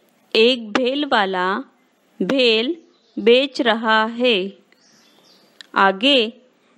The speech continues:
निशाना लगाने वाली एक दुकान है। यहाँ एक ओर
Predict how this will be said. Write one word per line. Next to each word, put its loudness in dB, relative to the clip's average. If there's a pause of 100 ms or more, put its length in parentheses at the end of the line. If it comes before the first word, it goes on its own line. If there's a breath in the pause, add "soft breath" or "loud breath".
(120)
निशाना 2
लगाने 2
वाली 0 (480)
एक 0
दुकान 0
है। -4 (1000)
यहाँ 0 (500)
एक 2
ओर -2